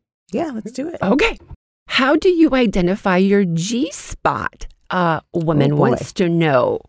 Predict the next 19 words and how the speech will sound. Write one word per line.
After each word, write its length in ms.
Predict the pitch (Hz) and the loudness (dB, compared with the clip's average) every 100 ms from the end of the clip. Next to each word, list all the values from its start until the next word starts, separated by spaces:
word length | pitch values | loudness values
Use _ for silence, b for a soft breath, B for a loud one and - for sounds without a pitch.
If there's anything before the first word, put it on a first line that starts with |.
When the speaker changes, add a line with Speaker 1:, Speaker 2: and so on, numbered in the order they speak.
| _ | _
Speaker 1:
Okay. 480 | 165 240 208 175 240 B B B B B | -8 -2 0 0 -2 B B B B B
Well, 160 | 170 156 | -4 -2
let's 280 | 165 214 - | -2 -4 -6
just 200 | 220 - | -8 -2
jump 260 | 196 226 | -2 0
on 140 | 220 220 | 0 2
in 140 | 277 | 0
there. 160 | 202 165 | 0 0
Speaker 2:
Yes. 520 | 240 740 - 185 233 | 2 4 4 6 6
Speaker 1:
<laughs> 0 | |
So, 300 | 226 208 196 | 6 6 4
Speaker 2:
<laughs> 0 | |
Speaker 1:
um, 380 | 202 196 196 185 _ _ _ _ _ _ _ | 4 2 0 -6 _ _ _ _ _ _ _
you 80 | - | 0
know, 120 | 208 | 2
there's 180 | 185 214 | 4 2
a 80 | 226 | 2
lot 180 | 214 233 | 2 2
of, 280 | 277 262 | 2 -2